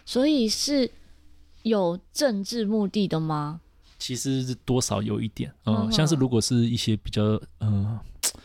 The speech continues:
Speaker 2: 比较像是港口的话，就可能会有一些政治目的的，对。
Speaker 1: 嗯。
Speaker 2: 但是如果是高铁这一些的话，可能只是，呃，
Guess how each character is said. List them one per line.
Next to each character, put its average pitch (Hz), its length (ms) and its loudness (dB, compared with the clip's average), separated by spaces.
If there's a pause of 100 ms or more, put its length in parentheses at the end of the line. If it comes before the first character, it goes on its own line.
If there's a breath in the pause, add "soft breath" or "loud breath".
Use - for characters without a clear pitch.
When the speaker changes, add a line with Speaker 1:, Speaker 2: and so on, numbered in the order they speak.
(680 loud breath)
Speaker 2:
比 110 140 -4
较 107 960 0
像 123 120 0
是 110 120 -2
港 110 260 0
口 107 220 -2
的 110 100 -8
话， 113 180 -2
就 110 180 0
可 - 180 -4
能 107 120 0
会 107 200 -2
有 98 100 -4
一 104 80 -8
些 101 180 -8
政 101 220 -4
治 101 100 -6
目 101 220 -2
的 104 180 -12
的， - 280 -14
对。 - 200 -4 (200)
Speaker 1:
嗯。 220 100 -2
Speaker 2:
但 139 80 2
是 127 180 0
如 117 140 0
果 107 180 0
是 104 680 0 (100)
高 110 240 0
铁 - 320 -6
这 - 140 -4
一 104 100 2
些 101 280 -2
的 95 100 -4
话， 104 240 -4
可 - 160 -8
能 95 240 -4
只 - 180 -12
是， - 220 -8
呃， 104 260 -4